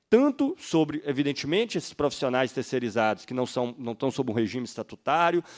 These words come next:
alta rotatividade de trabalho, baixa remuneração, como também sobre os trabalhadores efetivos,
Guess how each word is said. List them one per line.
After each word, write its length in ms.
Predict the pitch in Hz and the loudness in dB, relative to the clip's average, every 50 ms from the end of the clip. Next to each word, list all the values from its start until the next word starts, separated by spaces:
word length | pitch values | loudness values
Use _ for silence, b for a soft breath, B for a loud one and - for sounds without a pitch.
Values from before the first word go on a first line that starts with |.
| B B B | B B B
alta 320 | B 117 139 151 139 - | B 4 4 4 4 2
rotatividade 680 | 127 117 123 - 120 104 - 110 110 104 113 110 110 101 | -2 -2 -2 -2 -4 -6 -6 -6 -4 -2 0 0 0 -2
de 80 | - - | -6 -10
trabalho, 480 | 95 90 92 110 127 143 147 147 131 | -10 -8 -4 -2 0 0 0 -2 -2
baixa 340 | 117 127 135 151 156 - 127 | 0 2 2 2 2 0 -4
remuneração, 580 | 104 120 120 113 107 104 104 - - 214 240 240 | -8 -6 -4 -4 -4 -4 -4 -2 0 -2 -2 0
como 200 | - 269 269 247 | -2 -4 -4 -2
também 400 | - 269 247 147 135 185 226 214 | -2 -2 0 0 0 0 0 0
sobre 180 | - 165 123 | -2 -4 -4
os 80 | - - | -4 -2
trabalhadores 560 | 123 120 117 117 117 117 107 104 113 113 104 | 0 2 4 4 4 4 4 2 0 -2 -2
efetivos, 580 | 113 - - 110 95 - - 98 - - - | -4 -4 -6 -6 -8 -6 -8 -10 -10 -10 -14